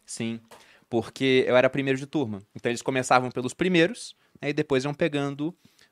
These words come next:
os outros. Aí você ia na frente de cinco mil pessoas, é, o coração parece que vinha na boca, né? Que você não tá acostumado a fazer isso. Ficava ensaiando mentalmente o dia inteiro de manhã, porque eles falavam, "Olha, nessa palestra quem vai entregar o prêmio é você." O cara dava a palestra, você o tempo todo ensaiando,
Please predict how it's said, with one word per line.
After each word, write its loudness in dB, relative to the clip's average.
os -2
outros. 0
Aí -2
você -4
ia -2
na -2
frente -10
de -12
cinco -8
mil -4
pessoas, -6
é, 2
o -2
coração 0
parece -2
que -14
vinha -6
na -4
boca, -6
né? -10
Que -20
você -16
não -16
tá -6
acostumado -10
a -8
fazer -6
isso. -8
Ficava 4
ensaiando 2
mentalmente 0
o -6
dia 0
inteiro 4
de -2
manhã, 4
porque -6
eles -6
falavam, 0
"Olha, 0
nessa -6
palestra -2
quem -10
vai -8
entregar -8
o -8
prêmio -12
é -10
você." -12
O -20
cara 0
dava 6
a 6
palestra, 4
você -6
o -12
tempo -12
todo -10
ensaiando, -8